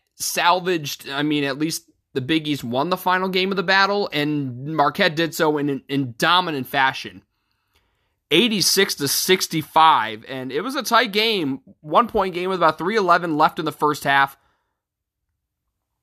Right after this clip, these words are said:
And then Marquette scored thirteen unanswered to end the first half to go up by,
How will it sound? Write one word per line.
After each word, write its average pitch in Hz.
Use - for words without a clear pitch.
And 143
then 180
Marquette 170
scored 151
thirteen 208
unanswered 170
to -
end 208
the 202
first 170
half 139
to 156
go 170
up 165
by, 143